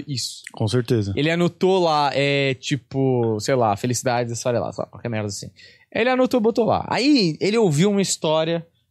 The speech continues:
Speaker 1: de um velho que tava com uma novinha, um amigo dele tava com uma novinha, não sei o que. Ele falou, Puta, vou anotar isso que isso dá história. Ele anota
Speaker 2: Uhum.
Speaker 1: isso, um dia ele vai abrir a porra da caixa de sapato lá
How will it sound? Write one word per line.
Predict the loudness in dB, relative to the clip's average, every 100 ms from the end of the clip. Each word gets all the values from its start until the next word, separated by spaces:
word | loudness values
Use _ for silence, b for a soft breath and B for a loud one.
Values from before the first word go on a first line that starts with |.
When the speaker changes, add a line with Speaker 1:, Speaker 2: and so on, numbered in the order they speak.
| _
Speaker 1:
de | 0
um | 2
velho | 2 2 2 0
que | -2
tava | -2 -2
com | 0
uma | -2
novinha, | 0 -2 0 0
um |
amigo | 2 2 2
dele | 2 2 2
tava | 2
com | 2
uma | 2 2
novinha, | 0 0 2 2
não |
sei | 0 -2
o |
que. |
Ele | -2
falou, | -4 -6
Puta, | -4 -8 -8 _ _ _
vou | -2
anotar | 0 0 2
isso | 2 0
que |
isso | -2 0
dá | 0
história. | 0 0 2
Ele | 2
anota | 2 0 0
Speaker 2:
Uhum. | 0
Speaker 1:
isso, | 0 -2 B B
um | 0
dia | 2 4
ele | 2
vai | 0 0
abrir | 0 -2
a |
porra | 0 0
da | 0
caixa | -2 -4
de |
sapato | -4 -2 -2 -2 0
lá | 0